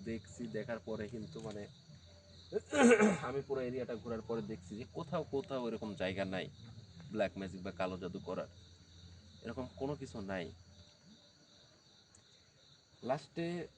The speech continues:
হাত চালান করে, আমার ধ্যান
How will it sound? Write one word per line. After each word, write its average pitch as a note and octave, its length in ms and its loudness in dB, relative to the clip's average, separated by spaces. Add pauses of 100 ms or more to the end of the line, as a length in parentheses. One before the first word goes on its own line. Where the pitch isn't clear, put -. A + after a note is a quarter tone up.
(1000)
হাত B2 200 2 (120)
চালান A2+ 280 6 (140)
করে, G#2 220 2 (920)
আমার G#2 200 4 (140)
ধ্যান A2 220 2